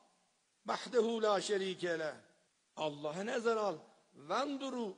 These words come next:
üçsüzdə diqqət eləyin, li ənfusikum. Ki, nə, nə iş-, işimi seçəysiniz? Fa-, Həzrət Bey, "Favallahi, Allah'a and olsun, innər rəcül yekunu lehul ghanəmu fihə raik." Bir kişi ki, çobandır, bir kişinin qoyunu var, çobanı da var.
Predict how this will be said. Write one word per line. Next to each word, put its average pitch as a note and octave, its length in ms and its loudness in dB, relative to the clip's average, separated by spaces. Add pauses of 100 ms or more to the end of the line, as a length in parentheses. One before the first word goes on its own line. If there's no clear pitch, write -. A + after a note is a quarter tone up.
üçsüzdə F3 600 -8
diqqət G#3+ 420 -4
eləyin, A#3+ 300 -4
li G#3+ 40 2
ənfusikum. F#3 960 -2 (800)
Ki, E3 160 -10
nə, F#3+ 120 0 (360)
nə G3 160 0 (100)
iş-, - 340 -16
işimi G3+ 280 -10
seçəysiniz? E3+ 600 -4 (220)
Fa-, D3+ 220 -6 (100)
Həzrət F3 280 -4
Bey, G#3+ 120 -2
"Favallahi, E3+ 680 -2 (400)
Allah'a F3+ 420 -2
and A#3 140 -4
olsun, F3+ 240 -4
innər E3 400 -6
rəcül F3+ 400 -6 (380)
yekunu A#3 640 -4
lehul G3+ 340 -2
ghanəmu A#3+ 400 2 (100)
fihə F3 220 -2 (120)
raik." D#3+ 440 -2 (580)
Bir G#3+ 80 -10
kişi A3+ 320 -6
ki, B3 180 -8
çobandır, F#3 1000 0
bir F#3 80 -14
kişinin A#3 300 -8
qoyunu G3+ 380 2
var, F#3 200 0
çobanı E3+ 400 -2
da C3+ 140 0
var. A#2+ 220 -8